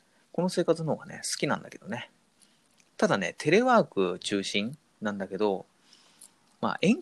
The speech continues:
滑にさ、仕事が進んでる時はさ、全然いいんだけど、まあ、そんな日ばっかじゃないじゃん。でさ、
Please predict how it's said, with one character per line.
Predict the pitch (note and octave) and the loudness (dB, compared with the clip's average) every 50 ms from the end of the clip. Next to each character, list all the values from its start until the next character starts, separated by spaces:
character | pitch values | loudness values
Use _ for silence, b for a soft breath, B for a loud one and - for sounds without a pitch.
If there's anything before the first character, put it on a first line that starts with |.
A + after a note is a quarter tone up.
| - | 0
滑 | - D4 - - | -2 -2 0 2
に | A#3+ A3 G3+ | 0 0 2
さ、 | - - C#3 - | 4 4 2 2
仕 | - - - C#3 | 2 -4 -4 -4
事 | - C#3+ C#3 - D3 | -4 -4 -2 -2 -2
が | C3+ C3+ | -2 -2
進 | C3 - - C#3 C3+ | -2 -2 -2 -2 -2
ん | C3 | 0
で | B2+ B2+ | 2 0
る | A#2+ A#2+ | 0 0
時 | - A#2+ - - | -2 -4 -4 -4
は | - - | -6 -6
さ、 | - - F#2+ - - - - - | -6 -8 -8 -10 -12 -16 -12 -4
全 | - A#2 C#3 D3+ | -2 -2 0 0
然 | D3 D#3+ D3 | 0 0 0
い | |
い | C#3 | 0
ん | C3+ | -2
だ | A2+ - | -4 -6
け | - - | -6 -6
ど、 | - - - - - _ _ _ _ _ | -6 -4 -4 -6 -8 _ _ _ _ _
ま | - G2 | -12 -8
あ、 | |
そ | - - E3 | -4 -2 0
ん | F#3 | 0
な | G3+ G3+ | 0 -2
日 | F#3+ - | -2 4
ば | - C3+ | 2 2
っ | - | 2
か | - G#2+ | 2 -10
じ | - - | -10 -8
ゃ | |
な | F2+ F2+ | -10 -10
い | - | -10
じ | - - | -10 -10
ゃ | |
ん。 | - - _ _ _ _ _ _ _ _ _ _ _ _ _ _ _ _ _ _ | -12 -12 _ _ _ _ _ _ _ _ _ _ _ _ _ _ _ _ _ _
で | - - | -12 -8
さ、 | - - F#2+ - - | -4 -4 -4 -4 -6